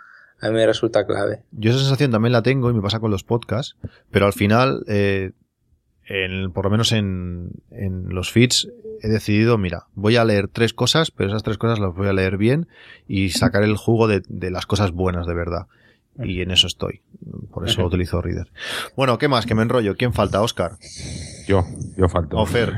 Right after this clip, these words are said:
Speaker 1: Ah.
Speaker 2: Ya, ya me pierdo estas
Speaker 3: Eh,
Speaker 2: horas.
Speaker 3: yo, yo de noticias tengo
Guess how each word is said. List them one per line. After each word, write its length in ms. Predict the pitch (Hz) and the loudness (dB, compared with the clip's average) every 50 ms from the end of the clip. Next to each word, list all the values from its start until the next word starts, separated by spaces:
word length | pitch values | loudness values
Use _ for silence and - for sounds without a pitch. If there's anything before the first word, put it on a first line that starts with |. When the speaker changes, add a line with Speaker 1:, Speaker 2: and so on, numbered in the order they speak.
| 95 - - | -8 -8 -4
Speaker 1:
Ah. 120 | - 143 135 101 | -2 -2 0 0
Speaker 2:
Ya, 140 | 101 110 117 | 0 -2 0
ya 120 | 110 113 | 2 2
me 100 | 117 113 | 2 2
pierdo 240 | 110 120 107 101 101 | 2 2 4 4 4
estas 200 | 101 98 95 95 | 4 4 4 4
Speaker 3:
Eh, 20 | 95 | 4
Speaker 2:
horas. 340 | 92 90 - 87 78 80 90 | 4 4 2 0 -2 -4 -2
Speaker 3:
yo, 280 | 95 104 113 120 117 - - - - - - - - - | 2 2 4 2 2 0 -6 -16 -20 -20 -20 -20 -16 -12
yo 300 | 90 87 87 101 104 107 | -8 -2 0 2 2 4
de 80 | 113 110 | 2 2
noticias 760 | 107 104 101 117 123 - - 135 139 139 127 - - - _ _ _ _ | 0 0 0 0 -2 0 2 2 2 2 -2 -6 -12 -14 _ _ _ _
tengo 880 | - - 98 98 98 92 87 87 87 85 85 82 82 80 80 - 123 | 0 0 2 2 2 2 2 4 4 4 4 2 2 0 0 -2 -4